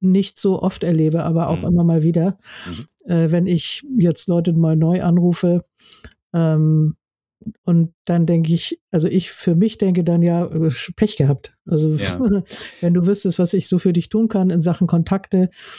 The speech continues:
Speaker 1: äh, dann würdest du mich hier nicht so abwimmeln. Und dann, äh, so, also man muss einfach eine sehr selbstbewusste Haltung haben, um mit sowas umzugehen. Da, da kommen wir ja auch zum Thema Nein. Dazu haben wir ja
Speaker 2: Mhm.
Speaker 1: schon mal eine Folge gemacht.
Speaker 2: Mhm.
Speaker 1: Äh, das Nein darf man nicht persönlich nehmen und so.
Speaker 2: Mhm.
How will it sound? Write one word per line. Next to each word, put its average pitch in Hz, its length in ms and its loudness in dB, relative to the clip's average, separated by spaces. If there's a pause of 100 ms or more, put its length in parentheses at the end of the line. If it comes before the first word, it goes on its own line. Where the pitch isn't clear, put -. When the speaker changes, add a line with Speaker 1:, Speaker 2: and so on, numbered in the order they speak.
(380)
Speaker 1:
äh, 170 400 0
dann 160 240 0
würdest 165 260 2
du 170 60 2
mich 160 160 2
hier 165 120 0
nicht 160 160 2
so 180 80 -2
abwimmeln. 151 600 0
Und 160 240 2
dann, 165 260 2
äh, 160 160 -4 (140)
so, 170 240 2
also 165 200 0
man 175 120 2
muss 202 140 0
einfach 196 260 -2
eine 185 160 2
sehr 180 160 2
selbstbewusste 175 600 0
Haltung 180 320 0
haben, 175 240 2 (420)
um 185 100 2
mit 170 80 2
sowas 170 240 0
umzugehen. 160 460 0
Da, 156 200 2
da 170 120 0
kommen 175 200 0
wir 170 60 4
ja 175 100 2
auch 170 140 -8
zum 175 180 0
Thema 165 280 2
Nein. 175 340 0
Dazu 160 260 0
haben 165 120 4
wir 165 80 2
ja 165 60 4
Speaker 2:
Mhm. - 20 0
Speaker 1:
schon - 180 -4
mal 160 60 -2
eine 160 100 2
Folge 165 320 0
gemacht. 160 460 0
Speaker 2:
Mhm. - 680 -10
Speaker 1:
Äh, 160 180 2
das 156 260 -2
Nein 170 260 2
darf 160 180 -2
man 165 80 2
nicht 156 160 0
persönlich 165 460 2
nehmen 151 180 2
und 156 160 2
so. 170 220 2
Speaker 2:
Mhm. - 60 -14